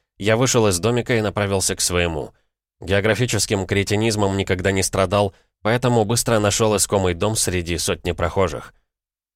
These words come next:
Паразит все так же спал на моей кровати. Услышав, как открылась, а затем и закрылась дверь,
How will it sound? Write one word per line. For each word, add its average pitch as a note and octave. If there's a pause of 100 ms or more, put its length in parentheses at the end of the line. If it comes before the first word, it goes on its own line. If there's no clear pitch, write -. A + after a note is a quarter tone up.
(140)
Паразит A#2+
все B2+
так C3+
же C3
спал B2
на C3
моей F#2+
кровати. F#2 (360)
Услышав, F#2+
как F2+
открылась, F#2+
а E2
затем F2
и G2
закрылась F2
дверь, F2